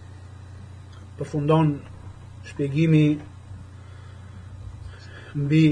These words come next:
këtë hadith dhe lutim Allahun lartësuar që të na japi sukses, të na drejtojë dhe të na udhëzojë në rrugën e drejtë, të na japi dobi me atë çka mësojmë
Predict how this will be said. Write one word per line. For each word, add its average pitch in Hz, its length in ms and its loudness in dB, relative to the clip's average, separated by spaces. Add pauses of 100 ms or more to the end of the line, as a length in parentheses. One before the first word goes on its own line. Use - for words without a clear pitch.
(100)
këtë 156 320 4 (200)
hadith 147 420 4 (220)
dhe 131 140 -2
lutim 160 260 0
Allahun 160 240 6
lartësuar 156 520 6
që 151 100 -8
të 151 80 -2
na 151 160 4
japi 156 240 2 (220)
sukses, 160 680 2 (180)
të 160 100 -4
na 143 100 0
drejtojë 151 560 8
dhe 156 160 6
të 156 80 2
na 151 100 4 (240)
udhëzojë 143 460 6
në 151 80 6
rrugën 147 220 2
e 139 100 0
drejtë, 165 380 6 (1000)
të 151 80 0
na 151 140 4
japi 165 180 4
dobi 160 240 6
me 165 140 4
atë 170 240 6
çka 156 240 2 (180)
mësojmë 165 840 4